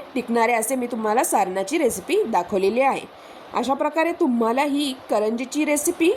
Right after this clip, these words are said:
कशी वाटली नक्की कमेंटद्वारा कळवा आणि माझ्या चॅनलला लाईक, शेअर आणि सबस्क्राईब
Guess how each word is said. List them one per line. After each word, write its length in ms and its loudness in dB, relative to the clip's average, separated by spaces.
कशी 260 2
वाटली 460 0
नक्की 300 -2
कमेंटद्वारा 720 0
कळवा 360 2
आणि 160 2
माझ्या 360 2
चॅनलला 400 4
लाईक, 300 0
शेअर 300 -2
आणि 220 -2
सबस्क्राईब 500 0